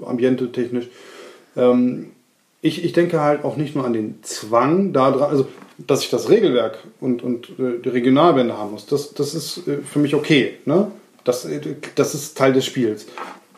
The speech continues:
Aber dass ich dann eigene Würfel haben muss, ist meines Erachtens eigentlich nur Geldmacherei, sofern sie verbindlich dafür gebraucht werden. Ähm, was ich dann auch noch viel schlimmer finde, wenn diese Würfel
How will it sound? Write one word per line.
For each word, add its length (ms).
Aber 280
dass 240
ich 80
dann 180
eigene 280
Würfel 240
haben 160
muss, 180
ist 160
meines 340
Erachtens 260
eigentlich 220
nur 100
Geldmacherei, 680
sofern 560
sie 120
verbindlich 1000
dafür 300
gebraucht 600
werden. 280
Ähm, 480
was 180
ich 80
dann 220
auch 260
noch 400
viel 260
schlimmer 360
finde, 580
wenn 240
diese 320
Würfel 480